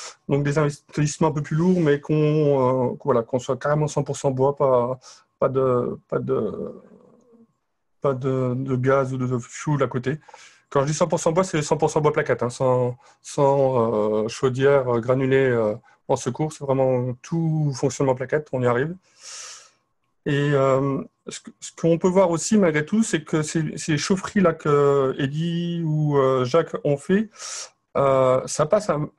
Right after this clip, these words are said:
un peu hors radar parce qu'on est, on est tout petit, ça n'intéresse pas les, les gros, euh, les gros exploitants. Euh, c'est, euh, on est dans une, euh, on est dans une, euh, dans des financements qui sont, euh, soit trop petits, difficilement amortissables, ouais, et, euh, voilà.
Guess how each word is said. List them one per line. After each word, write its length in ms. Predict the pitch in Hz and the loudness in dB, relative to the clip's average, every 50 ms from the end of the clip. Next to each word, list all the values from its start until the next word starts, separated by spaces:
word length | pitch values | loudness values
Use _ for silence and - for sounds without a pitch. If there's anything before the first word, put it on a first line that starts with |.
| _ _ | _ _
un 180 | - 147 151 151 | -2 -2 -2 -2
peu 160 | 147 - 190 | 0 2 2
hors 220 | 196 190 165 151 139 | 4 4 4 4 2
radar 380 | 151 147 139 151 160 160 156 | 2 2 2 2 0 0 0
parce 140 | - 131 - | -4 -6 -2
qu'on 200 | - 156 147 143 | 0 0 2 2
est, 140 | 143 143 - 147 | 2 0 0 0
on 100 | 143 147 | 0 0
est 100 | 147 147 | 0 0
tout 100 | 170 151 | -4 -6
petit, 240 | - - 185 190 | -4 -2 0 0
ça 140 | 190 - 170 | 2 2 2
n'intéresse 340 | 147 143 - 143 143 139 - | 0 2 0 0 -2 -2 0
pas 140 | - 165 160 | 0 0 0
les, 180 | 151 143 139 | 2 0 -2
les 180 | 135 139 135 135 | -2 -2 -2 -2
gros, 460 | 135 135 147 156 160 160 160 151 143 | -2 -2 0 0 2 2 2 2 2
euh, 320 | 139 135 135 131 131 131 127 | 4 4 2 2 2 0 0
les 120 | 135 131 | 0 -2
gros 320 | 131 131 147 151 151 151 143 | -2 -2 -2 -2 -2 0 -2
exploitants. 580 | 143 139 - - 147 123 143 151 170 226 214 _ _ - - - - - - - _ _ _ - 143 | -4 -4 -2 -4 -2 0 2 0 0 0 -2 _ _ -20 -18 -16 -16 -16 -16 -20 _ _ _ -8 -4
Euh, 540 | 139 135 135 131 131 135 135 135 135 135 135 | -2 0 0 2 2 2 2 0 0 -2 -4
c'est, 600 | - - - - - - - - - - - - 143 | -6 -10 -14 -12 -12 -12 -12 -12 -12 -12 -8 -6 -4
euh, 680 | 139 135 135 135 131 127 123 123 113 117 123 - 110 - - - - - - - - - - - - - - - | -2 -2 0 0 2 2 2 0 0 0 -2 -2 -4 -6 -6 -8 -12 -12 -12 -14 -16 -18 -20 -20 -20 -20 -12 -6
on 140 | 147 143 | -2 -2
est 80 | 139 143 | -2 0
dans 140 | 143 139 131 | 0 0 -2
une, 300 | 127 143 151 147 143 135 | 0 0 0 0 2 2
euh, 180 | 131 127 127 131 - _ _ - - - - - - - - - _ _ - | 2 2 0 -2 -4 _ _ -20 -20 -20 -20 -20 -18 -20 -20 -20 _ _ -6
on 160 | - 135 147 | -4 -2 -2
est 80 | 143 | 0
dans 140 | 131 139 135 | 0 0 -2
une, 320 | 123 131 139 139 135 139 131 | -2 -2 -2 -2 -2 0 0
euh, 680 | 127 123 123 120 120 123 120 117 120 - - 123 - 151 | 0 0 0 0 0 0 0 -2 -2 -4 -4 -6 -6 -6
dans 200 | 143 135 135 135 | -2 -2 -2 -2
des 100 | 147 147 | -2 -4
financements 440 | - - 147 147 139 - 160 156 | -2 0 0 0 0 0 -2 -2
qui 120 | 151 143 127 | -2 -4 -8
sont, 600 | - - 151 143 143 143 139 135 131 127 127 123 | -6 -2 0 2 2 2 2 2 2 2 2 0
euh, 40 | 123 | 0
soit 460 | - - - - - 151 147 147 143 | -4 -8 -8 -2 2 2 2 2 0
trop 320 | - - - - 156 151 | -4 -14 -8 -4 -4 -4
petits, 400 | 147 _ - - 156 160 165 156 | -4 _ -12 -8 -4 -2 -2 0
difficilement 500 | 147 143 - 156 143 - - 151 147 147 | -2 -2 -2 -4 -4 -2 0 2 2 4
amortissables, 840 | 143 147 135 - 147 - - 160 160 160 165 160 156 151 147 147 143 | 4 2 0 -2 -4 -6 0 2 4 4 4 2 0 -4 -6 -4 -2
ouais, 320 | 135 135 131 131 127 127 | 0 0 2 2 2 0
et, 240 | 127 123 120 117 117 | 0 0 0 -2 -2
euh, 220 | 117 113 113 110 | -2 -2 -2 -2
voilà. 360 | 117 117 117 117 131 170 185 | 0 0 2 2 2 0 0